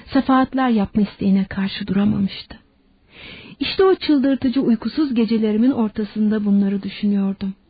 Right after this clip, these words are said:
Oysa göründüğüm kadar soğukkanlılıkla düşünebilseydim, Margaret'ın o gürültülü yeni yaşamında sürekli bir düşünceyi, hiç durmayan bir anıyı susturma umudunu aradığını görürdüm.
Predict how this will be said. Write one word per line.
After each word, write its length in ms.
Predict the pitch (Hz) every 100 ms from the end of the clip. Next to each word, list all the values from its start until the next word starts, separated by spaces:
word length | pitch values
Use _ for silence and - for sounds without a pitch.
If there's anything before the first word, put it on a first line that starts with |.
| _ _ _ _
Oysa 420 | 202 208 - 294 349 - - 247
göründüğüm 480 | 285 277 277 320 440
kadar 320 | 381 330 311
soğukkanlılıkla 960 | 294 254 254 - 240 233 240 254 226 202
düşünebilseydim, 1000 | 202 214 208 208 202 311 330 208 262 - - - 220
Margaret'ın 640 | 240 285 359 254 208 233 254
o 160 | 220
gürültülü 500 | 196 202 214 - 233
yeni 320 | 254 196 220 349
yaşamında 680 | 330 - 220 214 214 262 311 - -
sürekli 600 | - - 415 - 262 254
bir 180 | 247 208
düşünceyi, 580 | 220 - 214 220 233 240 - -
hiç 140 | 311 - - -
durmayan 680 | 302 381 349 294 277 277 254
bir 220 | 240 220
anıyı 260 | 226 226
susturma 520 | 240 233 - - 220 233
umudunu 520 | 214 214 202 214 220
aradığını 500 | 202 202 202 202 196
görürdüm. 560 | 190 196 190 190 202